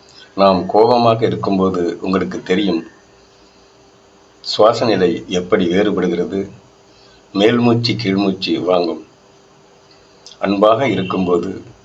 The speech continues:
அந்த சுவாச நிலை மாறி அமைதியாக அடங்கிவிடும். எனவே அன்பின் வழியாக சுவாச நிலையை மேற்கொண்டு, இறைவன் மீது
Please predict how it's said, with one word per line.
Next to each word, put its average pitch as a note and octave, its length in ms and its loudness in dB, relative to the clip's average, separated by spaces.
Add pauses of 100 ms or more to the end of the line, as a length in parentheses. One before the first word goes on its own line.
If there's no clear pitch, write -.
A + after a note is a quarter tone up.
(440)
அந்த - 440 -2 (220)
சுவாச G2+ 280 4
நிலை D2+ 420 -4
மாறி F2+ 380 0 (840)
அமைதியாக G2 720 2
அடங்கிவிடும். E2+ 560 -6 (1400)
எனவே C3 440 2
அன்பின் B2+ 540 2
வழியாக G2+ 560 2 (1600)
சுவாச A2 400 4
நிலையை F#2+ 520 0 (340)
மேற்கொண்டு, F#2+ 680 -2 (960)
இறைவன் B2 420 2
மீது B2 280 2